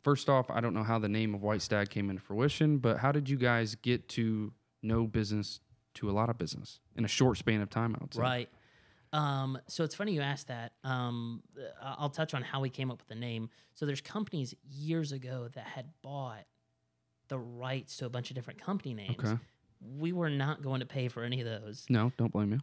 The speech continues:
Speaker 2: Um, and then maybe this is grandiose, but we did think that at some point we may go into other states.
Speaker 1: Okay.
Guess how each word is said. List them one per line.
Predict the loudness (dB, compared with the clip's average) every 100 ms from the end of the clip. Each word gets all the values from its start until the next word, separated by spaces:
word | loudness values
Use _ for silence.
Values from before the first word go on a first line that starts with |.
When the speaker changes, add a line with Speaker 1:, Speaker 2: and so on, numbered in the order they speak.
| -4 _ -4
Speaker 2:
Um, | -4 -4 -6 -10 -6
and | 0
then | 0 2
maybe | 2 2
this | 0 -2
is | -4
grandiose, | -4 -2 -4 -6 -6 -8
but | -8
we | -4
did | -2 -4
think | -6 -8 -6 -6 -8 -18 _ _ _ _ -20 _ _ _ _ _ -4
that | -2
at | -2 -6
some | -6 -2 0 0
point | -4 -6 -6 -6
we | -2 0
may | 0 0
go | 0 0
into | -2 -4 -8
other | -8
states. | -10 -8 -8 -8 -12 -20 -2
Speaker 1:
Okay. | 2 4 4